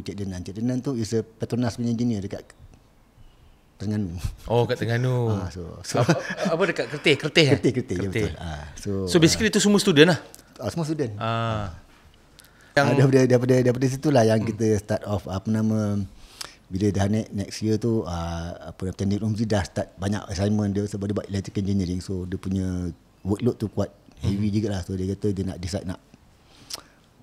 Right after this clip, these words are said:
Speaker 1: pull out from the band lah.
Speaker 2: Hmm.
Speaker 1: So, yang, yang replace dia is another student, Miji lah.
Speaker 2: Ah.
Speaker 1: Ah.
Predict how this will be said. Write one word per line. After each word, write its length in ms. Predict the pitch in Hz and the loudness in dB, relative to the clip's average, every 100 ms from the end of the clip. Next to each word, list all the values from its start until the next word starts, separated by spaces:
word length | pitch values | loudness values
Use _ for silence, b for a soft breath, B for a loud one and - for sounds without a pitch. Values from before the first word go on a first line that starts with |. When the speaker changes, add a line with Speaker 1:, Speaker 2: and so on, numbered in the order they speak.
| _ | _
Speaker 1:
pull 120 | - 120 | -2 0
out 80 | |
from 120 | - 107 | 0 0
the 80 | |
band 220 | 101 113 120 | 2 4 2
lah. 140 | 92 | 0
Speaker 2:
Hmm. 260 | - 123 110 | -2 -2 -2
Speaker 1:
So, 200 | 98 95 | -4 -4
yang, 260 | 95 95 - | -4 -6 -4
yang 140 | 104 | -2
replace 320 | 104 104 127 | -2 0 0
dia 160 | 117 151 | 2 0
is 260 | 147 120 - | 0 -2 0
another 280 | 113 113 110 | 0 0 -2
student, 480 | 107 98 101 131 - _ _ _ _ _ - | -2 -2 0 -2 -8 _ _ _ _ _ -8
Miji 360 | 104 98 110 123 | -6 -2 -2 -4
lah. 100 | 98 b b | -6 b b
Speaker 2:
Ah. 340 | 113 120 123 98 | -2 0 0 -2
Speaker 1:
Ah. 320 | 90 82 | -4 -6